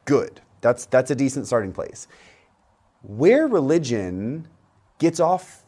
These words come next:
track is when religion tries to make God smaller. That's not really what religion should do.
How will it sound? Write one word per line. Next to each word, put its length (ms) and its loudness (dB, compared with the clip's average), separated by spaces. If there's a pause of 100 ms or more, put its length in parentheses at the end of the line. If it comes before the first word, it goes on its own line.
(140)
track 840 -2 (600)
is 180 -2
when 180 0
religion 540 0
tries 500 -2
to 480 -2
make 340 -2
God 320 2
smaller. 580 -4 (260)
That's 180 -6
not 160 -2
really 160 4
what 140 2
religion 340 2
should 200 -6
do. 200 -14